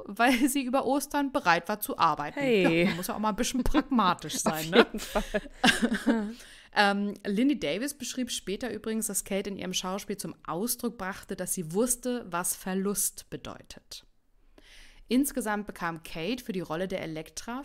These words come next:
Speaker 1: viel Lob. Sie musste sich allerdings auch durchschlagen, denn wie so viele StudentInnen hatte sie kaum Geld und musste jeden Penny eben zweimal umdrehen.
Speaker 2: Mhm.
Speaker 1: Einen richtig guten Ratschlag hat Kate wohl auch damals von einem Schauspiellehrer bekommen.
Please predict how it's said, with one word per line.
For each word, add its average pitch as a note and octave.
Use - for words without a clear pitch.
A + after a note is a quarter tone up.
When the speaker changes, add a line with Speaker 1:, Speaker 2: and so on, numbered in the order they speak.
Speaker 1:
viel F3
Lob. D#3+
Sie -
musste D4
sich A3+
allerdings G#3+
auch F3
durchschlagen, B3
denn A3+
wie G3+
so F3
viele F3+
StudentInnen G3+
hatte G3
sie E3
kaum D#3+
Geld F3
und A3+
musste G3+
jeden F#3+
Penny G3
eben F3
zweimal D3+
umdrehen. F#3
Speaker 2:
Mhm. F3+
Speaker 1:
Einen F#3+
richtig B3
guten G#3+
Ratschlag G#3+
hat G3
Kate G3+
wohl F#3
auch E3+
damals F3+
von F3+
einem E3
Schauspiellehrer D3+
bekommen. D3+